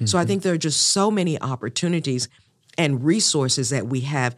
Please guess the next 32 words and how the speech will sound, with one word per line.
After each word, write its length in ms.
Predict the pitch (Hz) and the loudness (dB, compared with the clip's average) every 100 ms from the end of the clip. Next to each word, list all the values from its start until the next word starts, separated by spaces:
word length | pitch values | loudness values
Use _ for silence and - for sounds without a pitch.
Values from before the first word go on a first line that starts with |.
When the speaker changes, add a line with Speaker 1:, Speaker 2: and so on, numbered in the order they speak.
| - - _ _ - | -10 -20 _ _ 0
Speaker 1:
that 200 | 139 139 | 0 0
can 380 | - 175 196 196 | 0 2 4 4
be 140 | 156 | 4
effective 480 | 127 127 104 95 92 - _ _ | 2 0 -2 -4 -8 -10 _ _
at 160 | 139 110 | -2 0
addressing 480 | 117 131 117 117 | -2 -2 -2 -2
this 180 | 101 95 | -2 -4
wealth 240 | 107 85 - | -4 -8 -10
gap. 220 | - - _ | -18 -20 _
Speaker 2:
Yeah, 220 | - 117 110 - _ | -2 0 0 -8 _
it, 40 | 135 131 117 | 0 2 2
it 160 | 131 | 2
is. 380 | 131 127 117 107 | 4 4 2 0
It 140 | 127 127 | 0 2
is. 260 | 127 - - _ _ | 2 -2 -8 _ _
It's 220 | 165 190 - | 2 2 4
there. 500 | 135 147 160 151 127 | 6 8 8 4 2
I 60 | |
think 440 | 135 151 139 127 - _ _ _ _ _ _ _ | 2 6 6 2 -8 _ _ _ _ _ _ _
you 180 | 131 185 | 0 2
pointing 300 | - 175 139 | 4 4 4
out 280 | 120 - | 2 -2
the 100 | - 117 | -4 0
resource, 400 | 123 120 120 - | 2 2 0 0
sometimes 340 | 135 143 123 | 0 2 0
I 40 | |
think 240 | 117 123 - | 0 -4 2
that's 340 | 143 170 - | 4 4 0
what 140 | 147 123 | 0 2
asset-based 560 | 127 120 120 117 117 | 2 0 0 0 -2
community 240 | - 117 113 | 0 -2 -2
development, 580 | 110 123 131 110 107 | -2 -2 -2 -4 -8